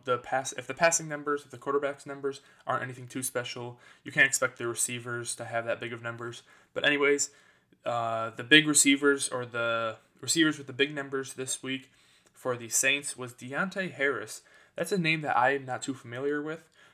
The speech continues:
but he had seven catches for eighty-three yards and no touchdowns. He seemed to be the favorite target for Drew Brees today. And then, uh, Mike Thomas came back and definitely delivered for the Saints when they needed him the most.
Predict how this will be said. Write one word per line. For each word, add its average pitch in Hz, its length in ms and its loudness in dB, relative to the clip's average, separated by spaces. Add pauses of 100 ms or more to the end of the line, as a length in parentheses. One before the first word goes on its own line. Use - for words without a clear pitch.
but 131 140 -4
he 196 160 4
had 196 180 6
seven 151 300 4
catches 131 280 -10
for - 180 -10
eighty-three 123 440 -8
yards 110 340 -2
and 113 100 -14
no 117 120 -8
touchdowns. 113 580 -6 (320)
He - 60 -16
seemed 170 160 -2
to 151 80 -4
be 143 100 4
the 127 120 0
favorite 123 320 -2
target 120 300 -4
for 117 140 -8
Drew 117 200 -10
Brees 113 260 -10
today. 117 340 -6 (540)
And 131 240 8
then, 139 400 2 (480)
uh, 117 240 6
Mike 156 220 2
Thomas 139 480 6
came 131 260 -6
back 123 360 -4 (180)
and 117 320 -2
definitely 127 440 -8
delivered 120 360 -8
for 123 160 -10
the 113 80 -8
Saints 120 420 -2
when 120 120 -10
they 117 100 -12
needed 117 240 -12
him 113 160 -10
the 110 80 -14
most. 135 380 -4